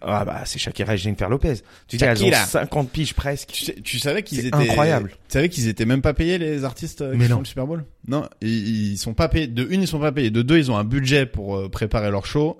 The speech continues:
Speaker 2: qui est entre dix et treize millions de dollars,
Speaker 1: Ouah,
Speaker 2: apparemment.
Speaker 1: treize millions ?
Speaker 2: Non, mais c'est pas pour donner de l'argent à eux, hein. C'est, c'est pour, pour la production. C'est-à-dire que c'est
Speaker 1: Ouais, mais
Speaker 2: la
Speaker 1: attends,
Speaker 2: N F L
Speaker 1: les
Speaker 2: qui
Speaker 1: danseurs
Speaker 2: paye
Speaker 1: et
Speaker 2: la
Speaker 1: tout, ils sont
Speaker 2: produ-,
Speaker 1: pas payés ?
Speaker 2: Si, les danseurs, je pense qu'ils prennent de, ils se prennent de la thune quand même, parce que eux, ils sont,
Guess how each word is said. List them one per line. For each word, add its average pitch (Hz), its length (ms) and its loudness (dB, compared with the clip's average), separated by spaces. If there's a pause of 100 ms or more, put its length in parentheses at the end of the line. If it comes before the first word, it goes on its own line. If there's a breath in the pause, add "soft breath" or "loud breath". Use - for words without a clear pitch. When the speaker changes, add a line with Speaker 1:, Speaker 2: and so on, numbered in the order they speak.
(100)
Speaker 2:
qui 101 80 -8
est - 20 -4
entre 98 240 -6
dix 107 320 -10
et 110 60 -8
treize 110 260 -6
millions 107 400 -4
de 101 60 -6
dollars, 110 440 -2 (140)
Speaker 1:
Ouah, 110 140 4
Speaker 2:
apparemment. 113 300 2
Speaker 1:
treize 120 280 -2
millions ? 196 360 4
Speaker 2:
Non, 175 100 4
mais 147 100 2
c'est 143 140 0
pas 170 100 0
pour 156 160 -2
donner 143 240 0
de 143 60 0
l'argent 139 280 4
à 139 140 2
eux, 147 140 4
hein. 120 100 -2
C'est, 101 400 -4
c'est 95 680 -6
pour, - 220 -6 (240)
pour 107 160 0
la 98 60 2
production. 143 560 0
C'est-à-dire 98 320 -4
que - 60 -10
c'est 123 80 6
Speaker 1:
Ouais, 135 40 6
mais 139 60 6
Speaker 2:
la 143 60 8
Speaker 1:
attends, 139 160 6
Speaker 2:
N - 20 4
F - 20 6
L 139 60 6
Speaker 1:
les 165 60 6
Speaker 2:
qui 151 60 4
Speaker 1:
danseurs 156 260 4
Speaker 2:
paye 175 100 6
Speaker 1:
et - 20 4
Speaker 2:
la 185 60 2
Speaker 1:
tout, 202 60 4
ils 185 40 2
sont - 60 2
Speaker 2:
produ-, 160 100 2
Speaker 1:
pas 160 140 4
payés ? 190 340 0
Speaker 2:
Si, 185 220 4
les 123 80 2
danseurs, 120 260 2
je - 80 -2
pense 123 140 -4
qu'ils 107 100 -10
prennent 113 200 -2
de, 98 440 -2
ils 101 120 -6
se - 40 -12
prennent 104 160 -2
de 98 80 2
la 113 80 4
thune 123 220 2
quand 117 80 0
même, 98 100 2
parce 92 140 -4
que 95 60 -2
eux, 92 160 0
ils 104 40 0
sont, 95 280 -6